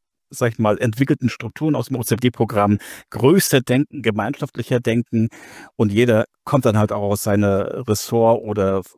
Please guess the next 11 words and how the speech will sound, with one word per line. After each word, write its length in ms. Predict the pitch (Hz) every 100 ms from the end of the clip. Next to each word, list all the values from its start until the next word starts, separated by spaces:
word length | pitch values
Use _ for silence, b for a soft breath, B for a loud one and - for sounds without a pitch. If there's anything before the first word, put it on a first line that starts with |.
| -
Verwaltungs- 760 | - 110 104 117 123 113 110 -
oder 240 | 107 104
Organisationseinheit 920 | 101 101 101 101 123 120 - 107 104 -
Denke 260 | 101 104 104
heraus 460 | 92 85 101 113
und 240 | - 110 95 _ _ _ _ _ _ _
transformiert 680 | - 127 - 123 113 123 139
sich 180 | 113 -
zu 140 | 120
diesem 340 | 110 113 107
Ziel. 520 | 95 - 120 117 113